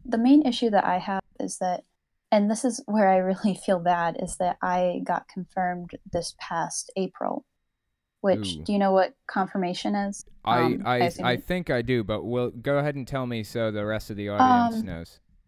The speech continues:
Speaker 1: <laughs> All right. So basically what it is, is it's when you get to about fifteen or sixteen years old in the Catholic Church, is that you'll go through, and it's basically where you get renewed in the Holy Spirit.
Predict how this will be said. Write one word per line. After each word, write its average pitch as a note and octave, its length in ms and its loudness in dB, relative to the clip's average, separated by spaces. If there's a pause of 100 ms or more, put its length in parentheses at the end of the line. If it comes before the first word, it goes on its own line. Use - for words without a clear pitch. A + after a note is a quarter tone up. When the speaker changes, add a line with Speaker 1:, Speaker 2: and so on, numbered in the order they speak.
(260)
Speaker 1:
<laughs> - 340 -6 (500)
All B3 80 4
right. G#3+ 300 -2
So A#3+ 380 0
basically C4+ 480 4
what A3 220 4
it G#3+ 100 -2
is, G3+ 320 0 (300)
is G3 500 -2
it's - 360 -6 (160)
when B3 280 8
you B3 80 8
get A3+ 220 4
to A#3 120 0
about G#3 460 4 (800)
fifteen D4 480 6
or B3 100 4
sixteen A#3+ 440 2
years G#3 180 0
old G3 200 2
in G3 120 0
the G3 80 -2
Catholic G3 360 -6
Church, - 460 -4 (580)
is G#3+ 120 -2
that - 180 0
you'll G3+ 120 0
go G#3 200 2
through, F#3+ 520 -2 (100)
and F#3 440 -2
it's G#3+ 180 -4
basically A3 400 -2
where G3+ 100 0
you G3 140 2
get G3 220 0 (200)
renewed F#3+ 540 2
in F#3+ 120 -2
the F#3 80 -4
Holy F#3 240 -2
Spirit. F#3+ 520 -2